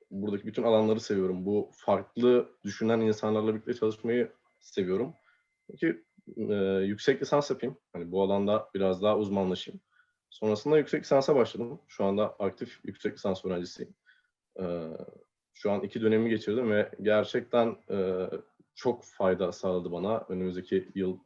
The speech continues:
e, tez yazacağım ve, hani, iyi ki devam etmişim diyorum. Ee, onun dışında bu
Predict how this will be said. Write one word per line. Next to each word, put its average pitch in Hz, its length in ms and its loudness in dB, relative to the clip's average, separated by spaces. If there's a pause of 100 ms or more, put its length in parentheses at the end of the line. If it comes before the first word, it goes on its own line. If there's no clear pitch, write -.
(140)
e, 90 300 -4
tez 98 220 0
yazacağım 98 420 -2 (800)
ve, 95 280 2 (140)
hani, 90 180 -6
iyi 98 120 -6
ki 101 160 -6
devam 98 200 2
etmişim 98 400 -6
diyorum. 80 260 -8 (1080)
Ee, 92 320 0 (400)
onun 113 300 2
dışında 139 420 0
bu 127 360 4